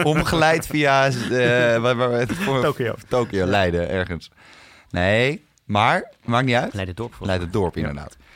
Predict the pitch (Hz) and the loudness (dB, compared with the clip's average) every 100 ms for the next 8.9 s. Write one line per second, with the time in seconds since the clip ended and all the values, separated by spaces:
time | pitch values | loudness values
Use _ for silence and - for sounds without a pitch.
0 | - - 107 147 123 156 - - _ 95 | -16 -4 -2 0 -2 -2 -6 -20 _ -6
1 | 95 170 - _ - _ _ 92 110 160 | -4 -6 -8 _ -20 _ _ -8 -2 -2
2 | 165 113 110 107 120 92 98 95 95 117 | 0 0 0 -2 -2 -4 -4 -6 -6 -4
3 | 131 - 220 180 107 85 78 76 - 104 | -4 -4 -2 0 0 -2 -8 -8 -4 -2
4 | 104 107 - - 117 147 104 101 107 120 | -2 -6 -10 -2 0 0 -2 -4 -2 -2
5 | 123 117 - 104 120 180 - 107 120 143 | 0 -2 -2 -4 -4 -8 -2 -2 -2 -6
6 | _ _ _ _ _ _ - 180 120 123 | _ _ _ _ _ _ -2 0 2 2
7 | 113 - 110 107 - 139 117 - - 110 | 0 -2 -2 -4 -2 -2 -2 -4 -6 -4
8 | 110 107 107 151 - - 98 - - | -4 -6 -6 -8 -10 -10 -10 -10 -18